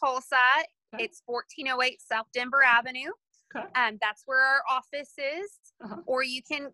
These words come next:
Speaker 1: give us a holler. So nine one eight, seven six four, zero nine one three is our number. And we don't sleep a lot. So
Speaker 2: <laughs>
Speaker 1: don't be shocked if we answer the phone. <laughs>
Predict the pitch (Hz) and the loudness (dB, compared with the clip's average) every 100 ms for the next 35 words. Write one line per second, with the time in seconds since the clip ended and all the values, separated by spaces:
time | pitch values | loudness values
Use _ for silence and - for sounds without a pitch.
0 | 254 254 269 294 277 311 453 190 185 - | -2 0 2 2 6 6 6 0 -8 -2
1 | 262 240 226 233 220 247 262 269 302 294 | 2 2 2 -2 -4 -4 -4 -4 -4 -8
2 | _ _ - 220 220 240 - - 233 - | _ _ -2 0 0 -4 -10 -10 -10 -10
3 | 262 262 277 294 269 247 226 226 220 226 | -2 2 4 2 -2 -2 0 0 -2 -4
4 | 233 226 262 269 254 220 226 254 320 349 | -6 -6 -8 -4 -2 -2 -2 0 2 2
5 | 320 233 240 226 208 208 220 - _ - | -2 -6 -2 0 2 0 -4 -14 _ -20
6 | _ _ _ _ _ _ _ 208 254 277 | _ _ _ _ _ _ _ -8 -2 0
7 | 285 285 - - 311 254 202 170 - - | -2 -6 -8 -4 -2 2 2 2 -2 0
8 | 277 226 185 - - - _ _ _ - | 6 6 6 -4 -20 -20 _ _ _ -8
9 | - - 226 - _ _ - 269 330 370 | -8 -8 -16 -16 _ _ 2 4 4 0
10 | - 320 - 359 370 330 - 359 403 - | 4 4 2 -4 -2 -4 -6 -6 -6 -6
11 | 349 247 208 - - - | -10 -8 -12 -6 -4 0